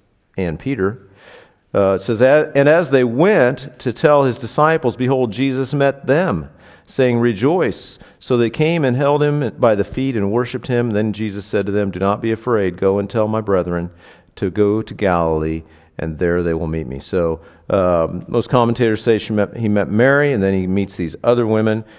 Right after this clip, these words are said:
And so, again, the idea that he's meeting women, right, is not insignificant, right? I mean, women, I mean, I don't wanna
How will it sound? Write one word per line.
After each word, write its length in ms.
And 140
so, 400
again, 580
the 160
idea 420
that 140
he's 180
meeting 500
women, 400
right, 320
is 360
not 380
insignificant, 760
right? 280
I 40
mean, 280
women, 540
I 40
mean, 100
I 80
don't 80
wanna 180